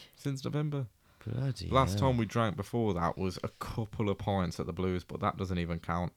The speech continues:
Speaker 1: That doesn't
Speaker 2: I
Speaker 1: even
Speaker 2: think, I
Speaker 1: touch
Speaker 2: think,
Speaker 1: the sides.
Speaker 2: I think we said it on last week's episode as well. You gotta give yourself a pat on the back, because rewind before that to before November, it was a weekly thing, really, wasn't it? Getting
Speaker 1: Mm.
Speaker 2: absolutely destroyed. <laughs> So,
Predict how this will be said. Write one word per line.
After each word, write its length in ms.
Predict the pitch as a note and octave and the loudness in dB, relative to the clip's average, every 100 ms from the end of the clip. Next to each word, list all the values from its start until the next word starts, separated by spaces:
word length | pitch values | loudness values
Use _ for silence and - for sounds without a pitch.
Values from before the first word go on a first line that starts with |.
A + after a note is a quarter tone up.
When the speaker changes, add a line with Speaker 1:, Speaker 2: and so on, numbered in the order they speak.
| _ | _
Speaker 1:
That 160 | G2+ G#2+ | 0 2
doesn't 200 | G2+ G2 | 2 2
Speaker 2:
I 40 | |
Speaker 1:
even 140 | - - | 2 2
Speaker 2:
think, 80 | G#2 | 0
I 20 | |
Speaker 1:
touch 60 | - | 2
Speaker 2:
think, 220 | C3+ G2+ | 0 0
Speaker 1:
the 80 | - | -4
sides. 340 | - F2+ F2+ | -2 0 2
Speaker 2:
I 60 | G2+ | 0
think 200 | A#2 C#3 | 0 0
we 80 | G#2+ | 2
said 180 | G#2+ G2 | 2 2
it 80 | |
on 180 | F2+ F2+ | 0 0
last 240 | F2+ D#2 - | 0 -2 -4
week's 320 | D#2+ C2 - | -4 -4 -6
episode 440 | E2 E2 F2+ D#2+ | -6 -4 -2 -2
as 120 | D#2 | -2
well. 300 | E2 D2+ D2 - - | -2 -2 -4 -10 -6
You 100 | F2 | 0
gotta 180 | A2+ A2+ | 4 4
give 160 | G#2 F2+ | 4 0
yourself 280 | E2+ F2 | 0 0
a 60 | E2 | -2
pat 240 | - E2+ | -2 -4
on 100 | D2+ | -4
the 60 | D2+ | -4
back, 280 | D#2+ C#2+ - | -4 -4 -4
because 540 | F2 - D#2+ D2+ - - - - - - - _ _ | -8 -2 -2 -2 -8 -14 -20 -20 -20 -20 -20 _ _
rewind 540 | F2+ G#2 G#2+ G2+ G2+ F#2+ | 2 4 6 6 6 4
before 420 | F2+ - F2+ E2+ | -2 2 4 4
that 220 | D#2+ D2+ - | 4 2 -4
to 140 | - E2 | -8 -6
before 360 | C#2+ F#2 F2 | -4 0 2
November, 520 | F2 D#2+ D#2 D#2+ C#2+ C#2+ | 2 2 0 0 -4 -2
it 180 | F#2+ C#2 | -2 -2
was 580 | D2 D#2+ D2+ - - - - | -2 -2 -2 -4 -6 -8 -6
a 80 | F2+ | -2
weekly 400 | F2 F2+ - F2 | 0 0 -2 -10
thing, 340 | - E2 F2 F2+ | -6 -6 -4 -4
really, 280 | D2+ D2+ | -4 -6
wasn't 180 | D#2 F2+ | -4 -4
it? 200 | F2 - | -6 -6
Getting 240 | F2 E2+ D#2+ | -2 0 2
Speaker 1:
Mm. 80 | |
Speaker 2:
absolutely 880 | E2 - - F#2 E2 D#2+ C2+ D#2+ D#2 | 0 -2 -4 -2 -2 -2 -2 -2 -2
destroyed. 520 | D2+ E2 - F2 E2+ E2 | -4 -6 -4 -2 0 -2
<laughs> 120 | - | 0
So, 380 | - - A2+ | 2 4 4